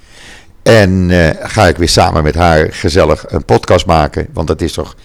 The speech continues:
enorm leuk. Eh, ik weet dat we, dat zie ik aan de cijfers,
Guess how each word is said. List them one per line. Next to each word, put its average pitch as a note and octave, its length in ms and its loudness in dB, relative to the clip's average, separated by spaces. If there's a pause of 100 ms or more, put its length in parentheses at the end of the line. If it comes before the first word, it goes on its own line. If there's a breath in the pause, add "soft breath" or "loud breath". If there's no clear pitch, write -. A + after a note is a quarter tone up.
(160 soft breath)
enorm A#2+ 440 4
leuk. E2+ 320 2 (920 loud breath)
Eh, B2 280 4 (320)
ik A#2 140 0
weet C3 220 4
dat A2+ 180 4
we, G#2+ 480 6
dat F2+ 140 0
zie A#2+ 180 0
ik G2+ 120 -2
aan F#2+ 100 2
de F2 80 -2
cijfers, F2+ 560 0